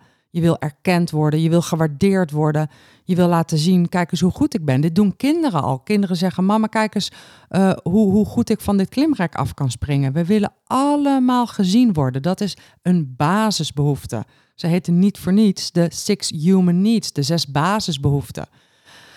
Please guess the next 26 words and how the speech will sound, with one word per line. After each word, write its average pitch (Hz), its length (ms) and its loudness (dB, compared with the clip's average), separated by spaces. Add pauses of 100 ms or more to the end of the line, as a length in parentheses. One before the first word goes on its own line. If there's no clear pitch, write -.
(320)
Ehm, 208 380 4 (200)
ik 269 180 -2
herken 160 520 -2 (160)
deze 180 400 0
ook 285 220 0
heel 220 280 2
sterk 156 400 -6
in 151 100 0
mezelf. 135 520 -2 (520)
Niet - 280 2
voor 180 120 -2
niets 233 240 2
dat 208 120 0
ik 214 120 -6
op - 120 -2
een 202 140 0
podium 247 460 0
sta 127 300 -2
en 143 80 0
dat 180 120 -2
ik 160 140 -6
boeken 277 280 0
schrijf. 123 440 -4
Ik 156 160 -8
wil 208 340 0
graag 143 480 -4